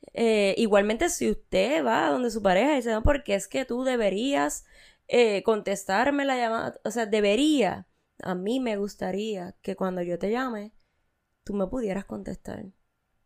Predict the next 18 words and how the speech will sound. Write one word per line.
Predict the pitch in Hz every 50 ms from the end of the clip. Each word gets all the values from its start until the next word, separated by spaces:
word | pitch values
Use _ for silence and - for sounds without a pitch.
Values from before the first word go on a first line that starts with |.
| _ _ _ _ _ _
¿Ves? | - 196 208 240 - - - _ _ _ _ _ _ _ _ _ _ -
Es | - 196
diferente | 185 247 247 - - 208 190 196 226 277 294 277 - - 185 175
el | 175
acercamiento. | 175 175 - 190 175 170 - 180 180 180 175 170 170 170 - - 185 - _ _ _ - - -
Es | - 175 185
diferente | 190 269 269 - - - 233 247 277 277 - 240
decirle | 226 214 208 - 214 208 208 220 226
a | 233
un | 233 233
adolescente, | 233 233 233 233 226 220 - 247 247 247 233 214 208 - - -
"No, | - - 220 269 311 311 -
porque | - 220 - -
es | 208 202 -
que | - 277 269
tú | - 269
tienes | 262 - 233 220 285 339 320 262 202 185 - -
que | - - 233 220 202 190 180 - 185